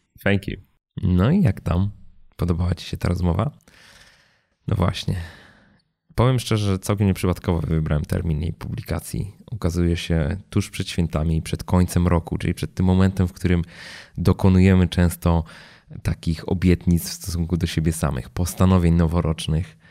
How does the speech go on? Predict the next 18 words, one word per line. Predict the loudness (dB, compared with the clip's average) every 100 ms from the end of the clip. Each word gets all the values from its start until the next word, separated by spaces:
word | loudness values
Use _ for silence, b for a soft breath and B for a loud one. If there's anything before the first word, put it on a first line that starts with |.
| b b b b _
Yy, | -4 -2 0 -2
decydujemy, | 0 0 2 4 6 4
że | 4
coś | 0 0 2
być | 2 0
może | 2 2
w | 2
naszym | 2 2
życiu | 0 -2 -2
zmienimy | 2 2 4 4
na | 2
lepsze, | 2 0 -4 -4 -4
że | -4 -2 0 0 -2 -4
wdrożymy | -2 2 2 2 2 2
jakieś | 0 -6 -2
nowe, | -2 2 0
fajne | -2 -4 -2 -2
nawyki. | 0 0 -2 -6 -4 -4